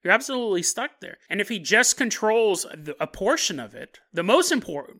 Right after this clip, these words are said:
portion of it, water control, air, sewage, anything like that, you're doomed. And on the flip side, what if you have a terrorist group, you have a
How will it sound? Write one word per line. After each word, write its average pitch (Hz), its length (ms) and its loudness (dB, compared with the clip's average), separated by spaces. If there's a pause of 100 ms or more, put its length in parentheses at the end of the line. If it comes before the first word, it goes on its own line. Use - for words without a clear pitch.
portion 123 400 -10
of 117 120 -14
it, 127 100 -12
water 151 260 0
control, 151 540 -4
air, 139 400 -4
sewage, 190 920 -4 (540)
anything 220 300 -4
like 208 200 -2
that, 202 220 4
you're 156 120 -2
doomed. 131 680 -6 (560)
And 214 160 6
on 233 100 4
the 220 60 -4
flip 320 220 0
side, 226 300 2
what 214 420 4
if 196 480 0 (240)
you 185 160 -4
have 202 180 6
a 196 140 0
terrorist 214 560 2
group, 139 200 -6
you 156 120 -6
have 185 180 2
a 156 260 -4